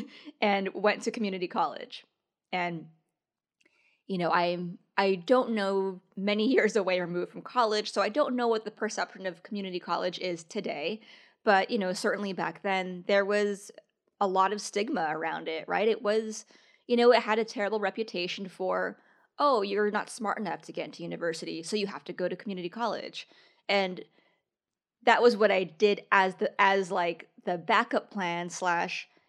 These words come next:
"You know what? I don't wanna play by these traditional rules.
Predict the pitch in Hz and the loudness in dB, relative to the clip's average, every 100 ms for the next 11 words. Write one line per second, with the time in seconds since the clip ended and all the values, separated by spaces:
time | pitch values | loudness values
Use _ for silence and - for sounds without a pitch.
0 | _ - 269 285 320 349 - 233 285 285 | _ -6 -2 0 0 -4 2 2 2 -2
1 | 240 240 240 220 208 214 190 185 190 170 | -2 -2 2 2 4 4 2 0 -6 -8
2 | - 190 185 - 196 170 170 185 190 196 | -10 -6 -4 -4 -6 -6 -6 -4 -4 -4